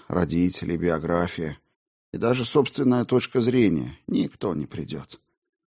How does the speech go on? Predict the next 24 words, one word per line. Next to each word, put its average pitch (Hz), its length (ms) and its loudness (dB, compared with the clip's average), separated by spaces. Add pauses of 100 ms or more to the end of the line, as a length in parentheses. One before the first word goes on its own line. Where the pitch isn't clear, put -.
(100)
Никто 143 540 8
не 117 100 8
поставит 104 600 2
на 92 80 4
могиле 92 480 2
крестик 87 560 -6
с - 60 -6
надписью. - 580 -6 (1000)
В 190 100 -2
общем, 147 300 4
ей 120 180 6
так 117 240 2
надо 104 300 6
отписаться, 113 600 2
чтоб - 280 -2
поскорее 117 500 4
от 95 140 2
Люсеньки 113 500 2
избавиться. 82 640 0 (460)
Да 123 160 4
и 131 40 8
от 131 180 6
меня 117 320 8
заодно. 80 520 -2